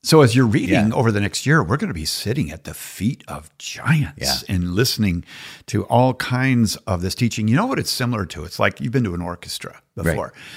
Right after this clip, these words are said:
Speaker 1: Well, you go to the orchestra, hardly anybody knows the names of the people in the orchestra, but they know who the director is.
Speaker 2: Yeah.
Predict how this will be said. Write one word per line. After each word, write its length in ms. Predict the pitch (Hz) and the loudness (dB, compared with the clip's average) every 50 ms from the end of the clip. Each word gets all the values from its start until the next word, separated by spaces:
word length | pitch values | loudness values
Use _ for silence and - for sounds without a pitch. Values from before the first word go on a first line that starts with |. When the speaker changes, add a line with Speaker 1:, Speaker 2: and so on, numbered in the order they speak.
| - - - - | -18 -20 -12 0
Speaker 1:
Well, 160 | - 123 120 | 4 6 8
you 80 | 120 123 | 8 8
go 140 | 113 165 180 | 8 6 4
to 80 | 170 | 4
the 80 | 127 110 | 4 2
orchestra, 480 | 113 120 120 - 127 - - - 92 87 - - _ - | 2 0 0 -2 -4 -6 -6 -6 -6 -6 -8 -12 _ -2
hardly 360 | - 160 214 214 123 92 - _ _ _ | 0 0 0 0 -2 -4 -6 _ _ _
anybody 440 | - 120 120 104 80 80 82 87 90 | 0 2 2 2 0 -4 -6 -8 -8
knows 220 | 87 90 87 80 - | -6 -6 -6 -8 -8
the 100 | 82 80 | -8 -8
names 320 | 87 92 95 95 87 - | -6 -6 -6 -6 -6 -8
of 140 | 85 69 - | -10 -12 -14
the 60 | - | -16
people 300 | - - 85 - - 76 | -14 -14 -14 -14 -14 -16
in 80 | 67 76 | -14 -14
the 80 | 76 | -14
orchestra, 500 | 64 62 85 - - - - - - - _ _ _ _ _ - | -14 -16 -16 -12 -10 -10 -10 -10 -12 -16 _ _ _ _ _ -14
but 140 | 110 - - | -14 -10 -8
they 100 | 82 82 | -6 -2
know 180 | 87 107 151 | 0 2 4
who 100 | 151 160 143 | 4 2 2
the 120 | 127 123 | 0 -2
director 460 | 107 101 101 101 92 - - 67 - - | -2 -2 -4 -4 -4 -6 -10 -14 -12 -6
is. 100 | - 82 | -2 0
Speaker 2:
Yeah. 160 | 85 76 73 | 2 2 0